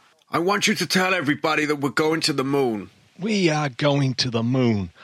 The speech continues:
Speaker 2: Oh, I really wanna do a Trump impression. I just can't do it. It's so annoying.
Speaker 1: Nobody
Speaker 2: I know.
Speaker 1: goes to the moon like I do.
Speaker 2: That sounded
Speaker 1: Yeah, it's pretty bad, isn't it?
Speaker 2: Yeah, I don't know where we're going with that.
Speaker 1: Got work on that.
Speaker 2: Um,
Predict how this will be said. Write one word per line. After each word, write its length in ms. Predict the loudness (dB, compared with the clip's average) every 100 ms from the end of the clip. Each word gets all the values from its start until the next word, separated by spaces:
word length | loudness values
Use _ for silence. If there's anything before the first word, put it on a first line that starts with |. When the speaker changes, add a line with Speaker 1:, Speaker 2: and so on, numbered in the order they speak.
| 0
Speaker 2:
Oh, 60 |
I 220 | 4 6 4
really 360 | 4 2 4
wanna 260 | 4 4 4
do 240 | 4 4
a 40 | 4
Trump 340 | 0 -2 -4
impression. 340 | -6 -6 -6
I 20 | -8
just 160 | -6
can't 260 | -4 -6 -6
do 160 | -6 -6
it. 80 |
It's 140 | -8 -8
so 120 | -6
annoying. 500 | -6 -10 -10 -10 -12 _ -2
Speaker 1:
Nobody 460 | 0 2 0 0
Speaker 2:
I 20 | 0 2
know. 80 | 2
Speaker 1:
goes 180 | 0
to 140 | 0 0
the 80 | 2
moon 360 | 2 2 2
like 320 | 2 0 -2 -2
I 240 | 0 0
do. 360 | 0 0 -2 -6 _ _
Speaker 2:
That 160 | -4 -2
sounded 280 | -2 0 0
Speaker 1:
Yeah, 60 |
it's 100 | -2
pretty 300 | -6 -4 -4
bad, 380 | -2 -2 -2 -4
isn't 140 | -12
it? 60 | -18 -20 _ _
Speaker 2:
Yeah, 340 | -4 0 2 0
I 20 |
don't 140 | -2 -6
know 120 | -6
where 120 | -8
we're 140 | -10 -12
going 240 | -10 -10
with 120 | -12
that. 140 | -14 -16 _ -4
Speaker 1:
Got 120 | 0
work 300 | 0 0 -2
on 120 | -4
that. 160 | -2 2
Speaker 2:
Um, 400 | 2 2 -4